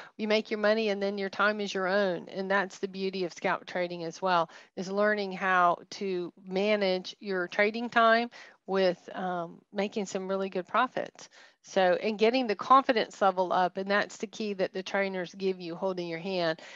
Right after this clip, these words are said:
is starting small, starting paper trading. You don't even have to have any money to start paper trading. And then working your way up to twenty dollar trades. Then we work you up to hundred dollar trades. And then from there, um, in time,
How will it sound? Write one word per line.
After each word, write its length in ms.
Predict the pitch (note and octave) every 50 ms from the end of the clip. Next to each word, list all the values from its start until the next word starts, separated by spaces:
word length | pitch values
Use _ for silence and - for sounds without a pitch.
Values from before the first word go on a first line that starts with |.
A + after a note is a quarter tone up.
| - - -
is 120 | - F#3+
starting 540 | - - - - A3 G#3+ A3 A#3 B3 B3 B3+
small, 560 | A#3 - - A3+ G#3 G3+ G3 G3 F#3+ F3+ E3
starting 440 | - - - A3 G#3 G#3 A3 A3+ A3
paper 320 | - - A3 A#3 - - A#3
trading. 440 | - - A3 G3 G3 G3 G#3 G#3+
You 80 | G#3 F#3+
don't 100 | F#3+ G#3
even 160 | A3 G#3 G#3+
have 160 | F#3 G3+ G3 -
to 80 | -
have 140 | F#3+ F3+ F#3
any 100 | F#3+ F#3+
money 300 | F#3+ F#3 F#3+ G3 G3 F3+
to 80 | D#3+ E3
start 260 | - - F#3 D3+ -
paper 300 | - G3+ F#3+ F#3 - D#3+
trading. 460 | - - D#3+ D3+ D#3 D3 C#3+ F3 F#3+ - - - - - - - -
And 180 | - G#3+ G#3+ G3
then 260 | G3+ G#3 G#3 G#3 G#3 - - F#3+ G#3
working 360 | G3 G#3 A3+ - - A#3+ A3+
your 140 | G#3 G#3 G#3
way 180 | G#3 G3+ G3 F#3+
up 120 | - -
to 100 | - G3+
twenty 340 | F#3 - - G3 G3 G3+ G3+
dollar 300 | G3 G3+ G3 G3 G3 F#3+
trades. 600 | F#3+ - G3+ F#3 F3+ F#3 F#3 F#3 F#3 F3+ - -
Then 180 | - F#3+ F#3 F#3+
we 80 | G3
work 300 | G3 F#3 G3 G3 F#3+ -
you 160 | G#3 G3 F#3+ F#3+
up 200 | F#3 - - -
to 120 | - G3+
hundred 300 | F3+ D#3+ G3 F#3+ F#3+ F#3+
dollar 280 | F#3 F3+ F3+ F3+ F3+ F3+
trades. 520 | F3+ - F#3+ F3+ F3+ F3+ F3+ F3 F3+ - - - - - - -
And 160 | A3+ C4 C#4
then 140 | D4+ D4 C#4
from 200 | - D#4 C#4+ C4+
there, 360 | A#3+ A#3 A3 G#3+ G#3 G#3 G#3 - - - - _ -
um, 420 | - G#3 G3+ G3 F#3+ F#3 F#3 E3 - _ _ _ _ - B3 - -
in 200 | C4+ C4+ C#4 C#4+
time, 520 | - C#4 D4 C#4+ B3+ B3 B3+ C4+ C#4+ D4+